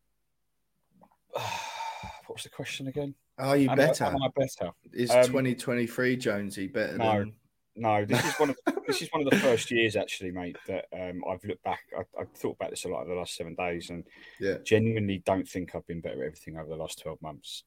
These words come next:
Speaker 1: Um,
Speaker 2: No?
Speaker 1: I've, I've let myself down in, in a number of areas in my life.
Speaker 2: Right.
Speaker 1: Um, so, yeah, I've had to take stock a little bit. Uh,
Speaker 2: Yeah.
Speaker 1: I've got disappointed in myself, uh, won't
Speaker 2: Yeah.
Speaker 1: lie.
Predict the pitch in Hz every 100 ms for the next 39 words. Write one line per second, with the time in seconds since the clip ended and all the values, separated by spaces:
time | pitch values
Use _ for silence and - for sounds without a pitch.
0 | - 82 98 117 107 85 _ - 90 92
1 | - - - 85 - 85 82 78 78 -
2 | 82 87 87 82 82 82 80 80 80 80
3 | 80 82 - - _ _ _ - 92 95
4 | - - 85 82 82 82 80 _ _ _
5 | - - - 87 85 85 80 - _ _
6 | 127 98 82 85 - 107 107 - - -
7 | - - - 60 90 85 _ _ _ _
8 | - 90 90 - - - - - - 98
9 | 82 85 - 90 113 _ _ _ - 101
10 | 107 - 127 90